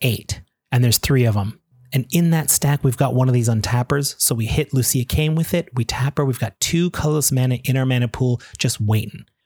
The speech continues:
The stack goes by. Maybe we do it again in the second batch. Cool. Now we've got four mana and an additional two copies of the next X spell we cast.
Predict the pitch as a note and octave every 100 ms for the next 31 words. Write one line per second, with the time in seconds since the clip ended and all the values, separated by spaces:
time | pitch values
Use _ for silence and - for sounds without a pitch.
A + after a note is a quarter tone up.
0 | _ - - C#3+ B2+ - A2+ - D3+ D3
1 | D3 D3 C#3+ - _ - B2 B2 A#2+ A#2+
2 | A#2+ A#2+ A#2 A#2+ A#2 B2 A2 - E3 C#3
3 | A2 G#2 G2 - - - _ _ - -
4 | B2+ A2 B2 A#2+ A#2 A2 - D#3 C#3 C#3+
5 | C#3+ C#3 D3 - A#2+ A#2 A2+ A2+ A#2+ G#2+
6 | G#2+ B2+ - B2+ B2+ B2 - _ _ -
7 | C#3+ B2+ - A#2+ - A#2+ A2+ - - _
8 | _ C3 B2 G#2+ A2 G#2+ A2+ - C3+ -
9 | - - A2 A#2+ - C3 - -